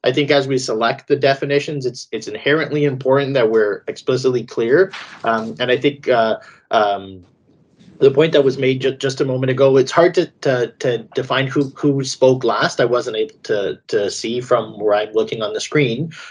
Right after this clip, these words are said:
but the, the, it,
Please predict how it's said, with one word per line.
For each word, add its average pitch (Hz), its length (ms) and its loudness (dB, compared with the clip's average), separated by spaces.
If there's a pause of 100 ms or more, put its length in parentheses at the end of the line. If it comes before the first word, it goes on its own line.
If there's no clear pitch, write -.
(160)
but - 380 0
the, 113 480 0 (360)
the, 113 240 -6 (360)
it, 127 220 0